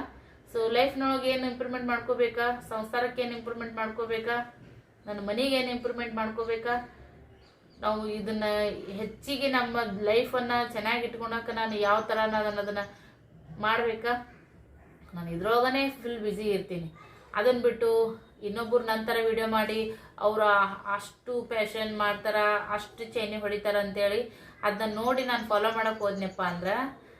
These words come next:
ನಾನು ಮಾಡಿದ್ದೆಲ್ಲ ವ್ಯರ್ಥ ಆಗ್ತದೆ. So ನಂದು ಏನೈತಲ್ಲ ಅದನ್ನ ನೋಡ್ಕೊಂಡಷ್ಟೇ ನಾನು ಮಾಡ್ತಿರ್ತೀನಿ. ನಾನು ಈ ಕಡೆ ನೋಡಕ್ ಹೋಗಲ್ಲ, ಈ ಕಡೆ ನೋಡಕ್ ಹೋಗಲ್ಲ. But ನಂದು ಏನ್ ಫೋಕಸ್ ಐತಲ್ಲ ಅದನ್ನ ಅಷ್ಟೇ ಇದು ಮಾಡ್ಕೊತ ನಾವು ಹೋಗ್ತಿರ್ತೀನಿ.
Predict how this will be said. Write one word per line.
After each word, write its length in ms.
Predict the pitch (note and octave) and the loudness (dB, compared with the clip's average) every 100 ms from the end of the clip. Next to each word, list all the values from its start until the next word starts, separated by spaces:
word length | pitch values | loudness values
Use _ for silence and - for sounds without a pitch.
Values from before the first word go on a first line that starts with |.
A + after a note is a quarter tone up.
| - | -10
ನಾನು 140 | G3+ G#3 | -6 -2
ಮಾಡಿದ್ದೆಲ್ಲ 560 | G3+ G3 A3 G#3 G3+ G#3+ | 2 2 2 0 2 2
ವ್ಯರ್ಥ 300 | G3 F#3 - | 2 0 0
ಆಗ್ತದೆ. 600 | G3 - - D#3+ D#3 - _ _ _ _ - _ - | -2 -2 -6 -8 -8 -12 _ _ _ _ -20 _ -8
So 120 | G#3+ | -2
ನಂದು 280 | G3+ A#3 B3+ | 0 0 4
ಏನೈತಲ್ಲ 480 | B3+ C4+ B3+ - A#3 | 4 4 2 0 0
ಅದನ್ನ 220 | A3+ A3+ | 0 0
ನೋಡ್ಕೊಂಡಷ್ಟೇ 680 | G#3 A3 A3+ C4+ C4 C4 - | -2 -2 0 0 0 -2 -2
ನಾನು 160 | D4+ C#4+ | -2 2
ಮಾಡ್ತಿರ್ತೀನಿ. 600 | C#4 B3 B3 B3+ B3 A#3+ | 4 4 2 -2 -2 -4
ನಾನು 240 | A#3 G#3+ | -4 -6
ಈ 60 | G3 | -6
ಕಡೆ 280 | A#3 A#3+ B3+ | -2 0 0
ನೋಡಕ್ 280 | B3 B3 B3 | 0 -2 0
ಹೋಗಲ್ಲ, 280 | A#3+ B3+ | 0 2
ಈ 140 | B3+ A3+ | 2 0
ಕಡೆ 200 | A3+ A3+ | -2 -4
ನೋಡಕ್ 300 | A3 G#3+ G#3+ | -4 -4 -4
ಹೋಗಲ್ಲ. 260 | G3+ G3 | -2 0
But 260 | F#3 F#3+ F#3+ | 0 -2 -2
ನಂದು 240 | F#3+ F#3+ | -4 -2
ಏನ್ 260 | G3 A3 A3+ | 0 -2 -4
ಫೋಕಸ್ 340 | G#3 A#3+ A#3+ | -6 -4 -2
ಐತಲ್ಲ 240 | A#3 A3+ A#3 | -2 0 2
ಅದನ್ನ 240 | A#3+ G#3 | 2 2
ಅಷ್ಟೇ 560 | F#3 - - B3 B3 - - _ _ _ _ _ - | -4 -6 0 0 0 -6 -20 _ _ _ _ _ -16
ಇದು 160 | G3+ A3 | -6 -2
ಮಾಡ್ಕೊತ 380 | G#3 G3 G#3+ A3 | -2 -2 -4 -2
ನಾವು 200 | G#3+ G3+ | -2 0
ಹೋಗ್ತಿರ್ತೀನಿ. 580 | G3 F#3+ F#3+ F3 F3+ | -2 -4 -8 -6 -6